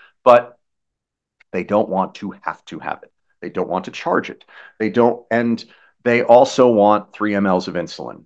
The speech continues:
Now, a lot of people love the Omnipod, but this only holds two M Ls of insulin.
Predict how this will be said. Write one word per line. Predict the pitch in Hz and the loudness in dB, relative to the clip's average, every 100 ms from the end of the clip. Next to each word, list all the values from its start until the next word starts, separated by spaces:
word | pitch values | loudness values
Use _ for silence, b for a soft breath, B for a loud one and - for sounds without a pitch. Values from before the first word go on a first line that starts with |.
| _ | _
Now, | 90 87 - | -8 -6 -4
a | 90 | -2
lot | 85 98 | 0 0
of | 117 | -2
people | 135 - 131 | -8 -8 -4
love | 143 147 | -4 -4
the | 165 | -4
Omnipod, | 170 165 139 - 101 95 92 - | -2 -2 -6 -4 -2 -2 -6 -10
but | 98 - | -12 -6
this | 131 - - | -6 -6 -4
only | 110 127 117 | -4 -2 -2
holds | 110 98 98 - | 2 4 2 -2
two | - - 110 | -18 -10 -4
M | 101 92 | -2 -2
Ls | 92 92 | -2 -4
of | |
insulin. | 85 80 - - - | -10 -12 -14 -18 -20